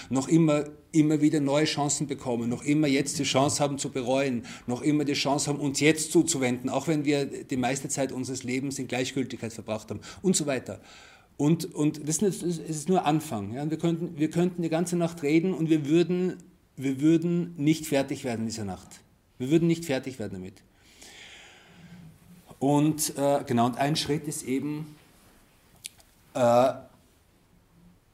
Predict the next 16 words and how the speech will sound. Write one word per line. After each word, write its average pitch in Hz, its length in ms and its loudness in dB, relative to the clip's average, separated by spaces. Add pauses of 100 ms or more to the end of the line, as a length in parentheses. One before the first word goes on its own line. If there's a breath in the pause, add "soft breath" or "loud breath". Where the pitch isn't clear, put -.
(280)
die 127 100 -2
Geschenke, 147 600 0
auf - 140 -2
die - 80 -8
Geschenke 147 520 -6
aufmerksam 151 580 -4
zu, 143 300 -10
zu, 147 280 -8
zu, 135 560 -8
zu, 127 480 -8
zu 127 220 -10
werden, 139 380 -6 (240 loud breath)
indem 131 380 -2
wir 135 80 -2
darüber 113 300 -6
sprechen. 92 500 -8